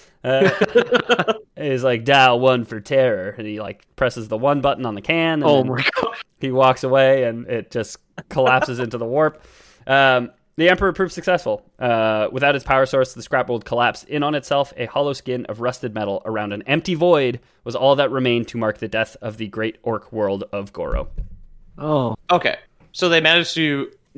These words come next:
Speaker 3: just collapse the planet. D-, so did they kind of separate the orcs' belief that this planet even existed in the first place, I
Speaker 1: No,
Speaker 3: guess?
Speaker 1: no. So, so they, they set off a, a bomb on the inside, which just, like,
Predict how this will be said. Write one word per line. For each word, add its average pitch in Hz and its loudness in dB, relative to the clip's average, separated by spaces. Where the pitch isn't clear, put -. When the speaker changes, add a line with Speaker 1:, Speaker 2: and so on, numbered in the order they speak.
Speaker 3:
just - -4
collapse 135 0
the 151 2
planet. 135 0
D-, 156 -4
so 190 0
did 147 -2
they 190 4
kind 185 2
of 160 -2
separate 165 2
the 143 -2
orcs' 143 0
belief 131 0
that 143 2
this 139 -4
planet 131 0
even 131 2
existed 135 -2
in 123 -2
the 117 -2
first 143 0
place, 160 0
I 156 4
Speaker 1:
No, 156 4
Speaker 3:
guess? 156 6
Speaker 1:
no. 120 2
So, 131 2
so 139 0
they, 135 2
they 131 0
set 160 0
off 156 4
a, 127 4
a 123 0
bomb 139 4
on 143 0
the 127 2
inside, 120 2
which 117 -6
just, - -8
like, 107 -2